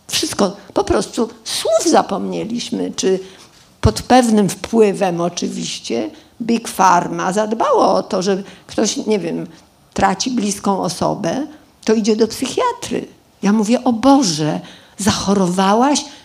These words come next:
Nie, no on umarł. No a to, a to nie wiesz, że to jest żałoba? A, a, a po, do psychiatry?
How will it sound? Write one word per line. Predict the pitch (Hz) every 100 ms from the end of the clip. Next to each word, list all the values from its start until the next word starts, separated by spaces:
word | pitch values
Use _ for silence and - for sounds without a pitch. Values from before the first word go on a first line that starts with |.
| -
Nie, | 220 240 262 247
no | 220 208 233
on | 233 240
umarł. | - 247 254 196 190 190 - _ _ _ _ _ _ -
No | 185
a | 180
to, | 175 190 - _ -
a |
to | - 180
nie | 151 156
wiesz, | 202
że | 185
to | 185 170
jest | 165
żałoba? | 156 156 139 131 123 175 151 277 - _ _ _ _ _ _ _ _ _ _ _ _ _ - -
A, | - 165 -
a, | 196 196
a | - -
po, | - -
do | 170 180
psychiatry? | - - - - 135 - - - 285